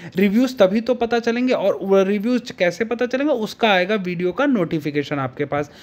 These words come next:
ये था आज का मेरी तरफ से वीडियो। Thank you for watching and all the best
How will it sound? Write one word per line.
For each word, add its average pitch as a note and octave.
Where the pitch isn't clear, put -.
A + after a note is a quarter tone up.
ये A3
था A#3+
आज A#3+
का A#3+
मेरी G#3
तरफ A3+
से -
वीडियो। A3+
Thank E3+
you E3+
for B3
watching E3+
and A#3+
all C4
the B3
best F3